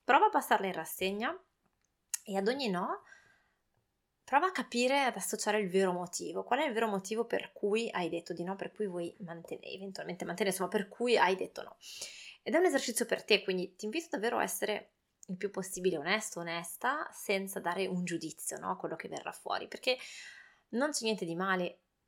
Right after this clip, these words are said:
di per sé a dire no al tuo bambino che vuol tirar <laughs> fuori le tempere, pitturare, eh, piuttosto che giocare con l'acqua o,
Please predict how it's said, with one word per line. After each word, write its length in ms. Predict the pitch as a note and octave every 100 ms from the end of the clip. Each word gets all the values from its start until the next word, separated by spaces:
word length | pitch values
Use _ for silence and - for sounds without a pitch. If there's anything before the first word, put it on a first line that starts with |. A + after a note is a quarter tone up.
| _
di 100 | F3+
per 160 | E3+ D#3+
sé 200 | - F3
a 60 |
dire 220 | E3 E3+ D3
no 420 | F3 F#3 F#3 -
al 160 | - F3+
tuo 120 | F3
bambino 400 | E3 E3+ F3+ F3+
che 260 | - D#3+ E3+
vuol 200 | E3+ F3
tirar 220 | G3 F#3
<laughs> 0 |
fuori 300 | - F#3 F3+
le 140 | F#3
tempere, 560 | G3+ G3 F#3+ G3 F#3 F3+
pitturare, 760 | F#3 F#3 F#3 D#3+ E3+ E3+ F#3 F#3+ - - - -
eh, 420 | - F3 F3 F3
piuttosto 520 | F3 F#3 F#3+ E3+ - F#3
che 240 | F#3 F#3+
giocare 360 | F3+ F3 F3+ F3+
con 200 | F3 E3+
l'acqua 920 | F3 F#3 F#3 - - F#3+ F#3+ F#3 F3+
o, 840 | - F#3 F3+ F#3+ G3 F#3 D#3+ F3